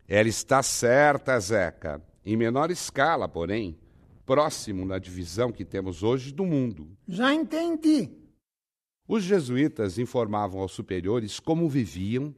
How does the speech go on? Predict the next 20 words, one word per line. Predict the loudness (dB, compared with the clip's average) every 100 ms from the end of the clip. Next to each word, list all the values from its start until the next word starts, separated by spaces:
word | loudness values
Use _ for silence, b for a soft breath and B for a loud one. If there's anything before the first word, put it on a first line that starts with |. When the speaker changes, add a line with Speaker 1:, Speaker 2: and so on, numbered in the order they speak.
| _ 0
Speaker 1:
agiam | 0 0 -4 -2 -2 -2 -10 b b 2
e |
no | 4 4
que | 2
acreditavam | 0 0 -4 -6 0 2 2 -2
os | -6
nossos | -4 -4 -4 -6
índios, | -6 -6 -8 -14 -16 _ _ 2
a | 4
religiosidade | 4 2 0 -2 0 0 0 -2 0 2 0 -6
de | -12
cada | -2 0 0 -2
tribo. | -6 -10 -10 -16 _ _
Speaker 2:
Falavam | -2 2 6 6 6 4
dos | 2 0
feiticeiros | 0 0 0 -2 0 2 4 2 0
e |
dos | -2 -2
pajés, | 0 0 2 4 4 4
professor? | 0 -2 -2 -2 -2 -2